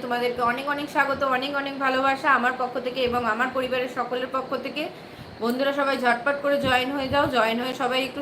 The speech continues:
সুন্দর সুন্দর কমেন্ট করো, আর তোমাদের কমেন্টের মাধ্যমে আজকের লাইভ অনুষ্ঠানটাকে আরও সুন্দর করে তোলো। পিঙ্কু দিদিভাই অনেক ভালোবাসা দিচ্ছে, তোমাকেও অনেক অনেক ভালোবাসা পিঙ্কু দিদিভাই, এইভাবে সবসময় সাথে থেকো, পাশে থেকো।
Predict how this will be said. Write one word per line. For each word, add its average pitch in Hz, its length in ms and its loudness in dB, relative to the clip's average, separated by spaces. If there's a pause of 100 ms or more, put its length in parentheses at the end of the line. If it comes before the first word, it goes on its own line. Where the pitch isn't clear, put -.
সুন্দর 269 240 -6
সুন্দর 285 200 -6 (100)
কমেন্ট 254 340 0
করো, 285 160 4 (460)
আর 220 60 2 (100)
তোমাদের 285 360 0
কমেন্টের 277 400 2
মাধ্যমে 269 280 0 (100)
আজকের 269 320 -4
লাইভ 220 140 4 (120)
অনুষ্ঠানটাকে 262 520 -2 (100)
আরও 233 120 6 (100)
সুন্দর 269 320 -2
করে 277 200 0
তোলো। 285 160 0 (100)
পিঙ্কু 247 300 -6
দিদিভাই 269 300 0 (120)
অনেক 269 140 -2 (100)
ভালোবাসা 277 460 0
দিচ্ছে, 269 300 -4 (440)
তোমাকেও 269 340 4 (100)
অনেক 277 240 -2
অনেক 285 120 0 (100)
ভালোবাসা 240 420 2
পিঙ্কু 254 280 -6
দিদিভাই, 254 380 6 (600)
এইভাবে 262 260 2 (100)
সবসময় 277 440 0
সাথে 247 260 2
থেকো, 262 140 -2 (100)
পাশে 226 300 2
থেকো। 277 260 0